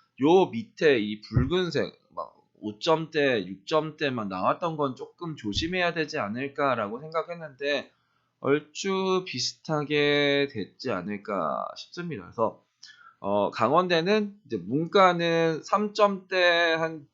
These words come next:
중후반, 후반 정도까지는 그래도 되겠다.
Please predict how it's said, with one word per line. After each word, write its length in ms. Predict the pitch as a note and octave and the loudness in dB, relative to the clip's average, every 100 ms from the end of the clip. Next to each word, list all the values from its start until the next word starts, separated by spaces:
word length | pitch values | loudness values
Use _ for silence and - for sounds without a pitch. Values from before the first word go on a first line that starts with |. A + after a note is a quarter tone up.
| _ | _
중후반, 920 | - - A#2 C#3+ G3 G#3 G3+ D#3 A2+ - | -18 -6 -4 -2 2 6 8 8 4 -4
후반 360 | G3+ G#3+ B3 A3 | -6 2 4 4
정도까지는 1160 | G#3+ F#3 F3 F3 E3 D#3+ D#3 D#3 D#3 D#3 C#3+ C#3 | 2 2 -4 2 4 4 2 -4 -2 -2 -4 -6
그래도 260 | A#2 A#2+ | -8 -6
되겠다. 640 | A2+ F#2+ A#2 - G2+ E2 | -12 -8 -8 -2 -2 -2